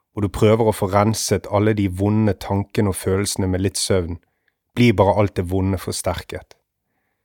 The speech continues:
Du ligger kanskje og vrir deg i timesvis med et intenst tankekjør. Eller våkner opp av at du bader i din egen kaldsvette av rusabstinenser. Kanskje stemmen i hodet ditt forteller deg uten stopp hvilket dårlig menneske du er.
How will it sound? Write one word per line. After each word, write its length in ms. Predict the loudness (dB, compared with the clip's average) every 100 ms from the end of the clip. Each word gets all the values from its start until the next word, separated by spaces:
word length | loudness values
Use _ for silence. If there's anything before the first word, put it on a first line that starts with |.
| _ _ 0
Du 80 | 4
ligger 240 | 4 4
kanskje 300 | 4 4 4
og 80 | 2
vrir 320 | 2 4 4
deg 160 | 2 0
i 80 | -2
timesvis 800 | 0 2 4 2 0 -4 -4 -4 -2
med 140 | 0
et 80 | 0
intenst 600 | 0 -2 0 2 0 -2
tankekjør. 520 | -2 -2 -6 -6 -8 -10 _ _ _ _ _ _ _ _ _ _ _ 2
Eller 140 | 4 4
våkner 300 | 4 4 4
opp 160 | 2 0
av 140 | 0
at 80 | 0
du 60 | 0
bader 480 | 4 6 6 2 -2
i 60 |
din 180 | -2 0
egen 280 | 0 0 -4
kaldsvette 680 | -4 -4 -4 -2 -4 -4 -6
av 180 | -8 -10 -2
rusabstinenser. 1120 | 0 0 -2 -8 -8 -8 -6 -6 -6 -8 -10 -16 _ _ _ _ _ _ _ _ _ _ 2
Kanskje 260 | 2 4 2
stemmen 340 | 4 6 6
i 80 | 4
hodet 300 | 4 2 0
ditt 100 | 0
forteller 400 | -2 2 4 4
deg 160 | 2 0
uten 240 | 0 -4
stopp 400 | 0 -2 -2 -4
hvilket 320 | -4 -4 -2
dårlig 300 | 0 2 2
menneske 420 | 2 2 0 -2 -4
du 120 | -4
er. 140 | -8